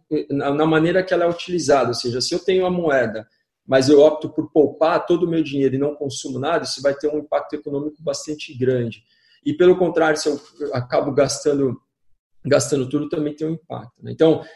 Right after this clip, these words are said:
na medida, no, no, no, no extremo, se todo mundo resolver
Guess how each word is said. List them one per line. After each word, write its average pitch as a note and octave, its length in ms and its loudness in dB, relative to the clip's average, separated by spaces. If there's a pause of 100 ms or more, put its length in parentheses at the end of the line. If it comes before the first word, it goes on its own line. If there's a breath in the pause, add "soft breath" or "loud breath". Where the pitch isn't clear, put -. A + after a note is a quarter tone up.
(120)
na C#3+ 100 2
medida, D3+ 560 2
no, C3+ 200 -2
no, C3 440 -4
no, B2 540 -4
no C#3 140 2
extremo, D#3+ 580 2
se C#3 160 -6
todo F#3 180 2
mundo F3+ 140 -2
resolver D#3 320 0